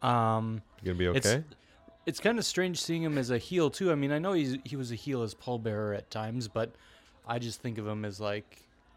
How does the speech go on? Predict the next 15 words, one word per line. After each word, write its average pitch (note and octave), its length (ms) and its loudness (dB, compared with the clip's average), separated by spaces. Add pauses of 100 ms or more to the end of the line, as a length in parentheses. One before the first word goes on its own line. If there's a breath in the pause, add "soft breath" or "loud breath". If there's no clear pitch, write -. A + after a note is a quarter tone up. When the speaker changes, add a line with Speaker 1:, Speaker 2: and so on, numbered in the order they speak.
(320 soft breath)
Speaker 1:
my A2 320 0
all-time A2+ 560 -4
Ultimate A2 460 -6 (140)
manager, G#2+ 760 -4
just - 240 -14
as, A2 300 -12 (580 soft breath)
uh, G#2 200 -4
as A2 160 -6
Paul A2+ 240 0
Bearer. A2 300 2
So A2 180 -4
it A2+ 80 0
is C#3+ 140 0
a C3+ 40 2
little, A2+ 320 4